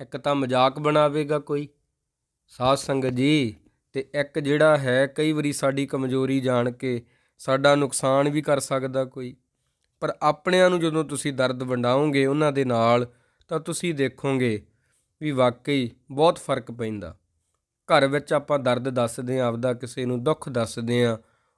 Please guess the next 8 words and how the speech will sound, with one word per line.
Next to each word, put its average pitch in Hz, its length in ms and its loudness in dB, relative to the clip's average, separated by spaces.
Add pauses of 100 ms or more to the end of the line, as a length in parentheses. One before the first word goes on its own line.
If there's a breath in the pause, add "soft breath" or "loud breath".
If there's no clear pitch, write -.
(120)
ਉਹ 170 120 0
ਬਜ਼ੁਰਗਾਂ 143 540 2
ਕੋਲ 156 180 0
ਕਈ 160 200 0
ਵਾਰੀ 151 160 0
ਤਜਰਬੇ 139 540 0
ਹੁੰਦੇ 143 380 2
ਆ, 135 120 4